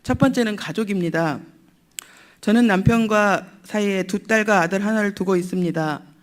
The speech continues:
종교가 없었던 저희 부부는 오 년 전쯤 시아버님께서 아프실 때 진지하게 이 문제를 의논하면서 노후의 종교 생활은 함께 하기로 약속했습니다.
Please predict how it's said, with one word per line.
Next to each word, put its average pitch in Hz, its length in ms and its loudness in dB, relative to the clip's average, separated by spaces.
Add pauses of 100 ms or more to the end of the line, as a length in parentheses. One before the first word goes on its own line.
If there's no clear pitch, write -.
(300)
종교가 220 400 -2
없었던 208 480 -2
저희 190 240 2
부부는 180 600 0
오 190 140 -4
년 196 220 -2
전쯤 185 560 -6
시아버님께서 208 760 -6
아프실 180 480 -6
때 170 320 0 (360)
진지하게 208 520 0
이 185 60 -2
문제를 190 500 -2
의논하면서 175 800 -2 (480)
노후의 220 340 2
종교 208 320 0
생활은 202 440 0
함께 254 280 -6
하기로 202 400 -6
약속했습니다. 165 920 -6